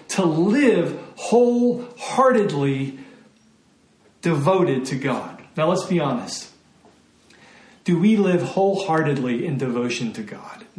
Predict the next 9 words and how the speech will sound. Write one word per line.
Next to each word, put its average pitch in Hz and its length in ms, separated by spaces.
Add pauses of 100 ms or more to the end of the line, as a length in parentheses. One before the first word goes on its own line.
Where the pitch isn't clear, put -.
(380)
Not 185 380 (120)
even 160 680
on 147 220
my 143 240
best 123 340
day - 320 (380)
is 123 140
that 113 220
true. - 300